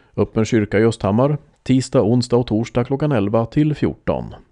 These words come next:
Och där har vi då aktuella datum. Onsdagen tjugotredje,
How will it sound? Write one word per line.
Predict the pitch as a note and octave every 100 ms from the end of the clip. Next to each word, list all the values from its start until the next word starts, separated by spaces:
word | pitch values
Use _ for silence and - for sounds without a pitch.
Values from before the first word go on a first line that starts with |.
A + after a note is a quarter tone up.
| _ _ _ _ _ _ - - _ _ _ _ _ _ _ _ _
Och | -
där | A2+ A2+
har | A#2+
vi | A#2
då | G#2+ A2 - - _ _ -
aktuella | G#2+ - G2 G#2
datum. | G2+ F2 G2+ C#3+ D#3 - _ _ _ _ - _ _ _ _ _ _
Onsdagen | - A#2+ A2+ - A2+ C3+ C3+ B2+
tjugotredje, | - A#2+ A#2+ A#2 E2+ G2 D3+